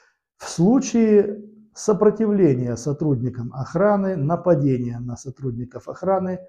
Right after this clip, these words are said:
они имеют полное право применить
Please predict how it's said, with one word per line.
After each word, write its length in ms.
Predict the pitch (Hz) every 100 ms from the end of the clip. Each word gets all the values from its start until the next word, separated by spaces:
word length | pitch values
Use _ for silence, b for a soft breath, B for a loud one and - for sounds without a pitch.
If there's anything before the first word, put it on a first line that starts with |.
| _
они 380 | - 156 196 233 233 202
имеют 640 | 190 190 170 - - _
полное 580 | 180 156 127 120 113 101
право 500 | 170 214 208 208 208 B B -
применить 760 | 156 175 185 170 131 101 -